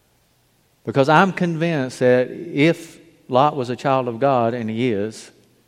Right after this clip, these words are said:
then ultimately it's the glory of God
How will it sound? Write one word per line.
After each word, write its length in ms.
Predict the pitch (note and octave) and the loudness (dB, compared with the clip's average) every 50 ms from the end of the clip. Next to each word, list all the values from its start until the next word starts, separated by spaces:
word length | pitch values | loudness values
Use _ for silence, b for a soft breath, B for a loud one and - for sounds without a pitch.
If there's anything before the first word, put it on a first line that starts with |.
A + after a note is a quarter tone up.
| _ _ _ _ _ _ _ _ _ _ _ _ _ _ - | _ _ _ _ _ _ _ _ _ _ _ _ _ _ -4
then 220 | A#2+ C3+ C#3+ D3+ | 0 0 0 2
ultimately 840 | D3+ C#3+ E3 G3 F#3+ - D3 C#3 B2+ B2+ B2+ B2+ B2 B2+ B2+ C3 C3 D3+ | 4 4 4 4 4 0 -4 -2 -2 -2 -2 -2 -2 -2 -2 -4 -2 0
it's 180 | C#3+ C3+ C3 - | 0 0 0 0
the 140 | - B2 | -6 -6
glory 420 | A2+ G#2 B2+ C3 C3 C3+ C3 B2 A#2 | -4 0 0 0 2 2 0 0 -2
of 160 | A2 G#2 G#2+ | -4 -6 -4
God 580 | A#2 C3 D3 D#3 C#3 A2 F#2 F2+ F#2 F#2 G2 | -4 -4 -2 -2 -4 -4 -6 -8 -10 -12 -18